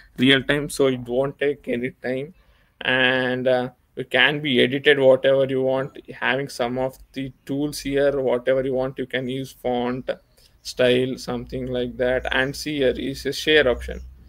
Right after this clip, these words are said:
See, th-, we can be shared like this. It's a link, or it's an embedded, or it's in contact. If it's in a link, it can be view version or edited version. So that view version can be only read only. You can read it, that's it. Edit, you can edit it, whatever you want.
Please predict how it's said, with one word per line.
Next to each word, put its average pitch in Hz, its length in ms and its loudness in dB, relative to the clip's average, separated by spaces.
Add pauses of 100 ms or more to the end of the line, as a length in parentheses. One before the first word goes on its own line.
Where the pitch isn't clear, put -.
(100)
See, 143 240 -6
th-, 120 220 -16
we 143 140 -4
can 156 380 2
be 175 100 -2
shared 143 420 2
like 127 160 2
this. 123 200 -8
It's - 220 -8
a 131 60 0
link, 139 460 -2
or 131 180 6
it's 123 140 -6
an 120 100 -4
embedded, 139 440 2
or 123 160 4
it's 123 160 -6
in 123 100 -6
contact. 131 520 -2 (360)
If 185 280 -4
it's 190 260 2
in 131 140 0
a 120 80 2
link, 156 260 -2
it - 360 -8
can 143 220 6
be 160 100 2
view 147 280 2
version 123 460 4
or 123 280 -4 (100)
edited 131 440 0
version. 120 340 -4 (340)
So 139 180 6
that 165 400 6
view 147 240 2
version 165 320 2
can 147 260 4
be 180 140 2
only 160 280 4
read 143 220 4
only. 123 300 -2
You - 80 -18
can 135 320 2
read 123 140 0
it, 120 120 -4
that's 123 300 0
it. - 120 -14 (440)
Edit, 160 340 2
you 139 80 2
can 131 300 4
edit 131 240 0
it, 139 140 -2
whatever 131 340 4
you 127 100 0
want. 127 240 -2